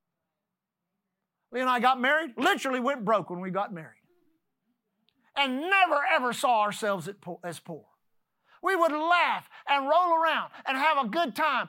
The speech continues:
and look at each other and laugh and say, "Isn't it great to live like multimillionaires and have, not having to worry about a dime of the money?"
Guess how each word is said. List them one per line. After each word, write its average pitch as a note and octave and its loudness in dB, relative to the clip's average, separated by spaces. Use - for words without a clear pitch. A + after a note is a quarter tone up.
and C#4 -2
look D#4+ 0
at D#4+ -2
each D#4+ -2
other C4+ 0
and D4+ 0
laugh D#4 2
and D4+ -2
say, F4 4
"Isn't G4+ 2
it C#4 -8
great E4 4
to F4 4
live F#4+ 4
like E4+ 4
multimillionaires E4 4
and D#4 0
have, D#4 2
not D#4+ 2
having D4 2
to C4+ 2
worry C4+ 2
about G#3+ 0
a - -6
dime G#3 0
of F3 -4
the E3+ -6
money?" D#3+ -12